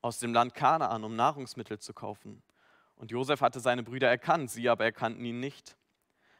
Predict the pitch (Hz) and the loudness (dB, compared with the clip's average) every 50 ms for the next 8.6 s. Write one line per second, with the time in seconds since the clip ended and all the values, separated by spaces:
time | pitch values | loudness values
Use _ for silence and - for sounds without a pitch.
0 | _ _ - 117 127 135 123 120 123 - - 123 117 107 110 120 127 131 135 135 | _ _ 0 2 2 4 4 4 2 2 -2 -6 -4 -4 -4 -4 -2 -2 -2 -2
1 | - - 113 113 117 135 - - - 120 113 113 110 107 101 98 110 - _ _ | -2 -4 -6 -6 -8 -10 -10 -6 -2 -2 -2 -2 -2 -6 -10 -10 -12 -16 _ _
2 | _ _ _ - 117 117 120 123 - 123 110 101 104 117 117 120 - 117 117 120 | _ _ _ -6 -2 0 0 0 0 -4 -6 -4 -6 -8 -6 -6 -6 -4 -4 -4
3 | - - - - 101 - - 110 107 101 110 104 101 120 123 151 - - 143 131 | -4 -4 -4 -4 -4 -4 -4 -6 -6 -4 -6 -2 2 2 2 2 0 -4 -12 -12
4 | - - - - 123 127 127 127 123 - _ _ _ _ _ _ _ _ - 123 | -10 -10 -10 -8 -6 -6 -6 -8 -10 -14 _ _ _ _ _ _ _ _ -2 2
5 | 110 123 113 - - - - 165 147 131 - - 104 101 - - - 107 104 101 | 4 4 4 2 0 -6 -4 -4 -4 -4 -2 0 0 0 0 0 0 0 0 0
6 | 101 - _ _ _ _ _ _ _ 117 107 95 123 123 165 180 185 - 147 127 | 0 -6 _ _ _ _ _ _ _ -14 -8 -4 0 2 2 2 2 0 -4 -6
7 | 113 - - 117 120 131 143 139 127 - - - 113 131 135 - - - - 117 | -6 -8 2 4 4 4 4 2 -4 -6 -4 -4 -2 -2 -2 -4 -6 -10 -10 -10
8 | - - - - 110 107 107 107 110 110 113 | -10 -12 -4 0 2 2 2 0 -2 -6 -10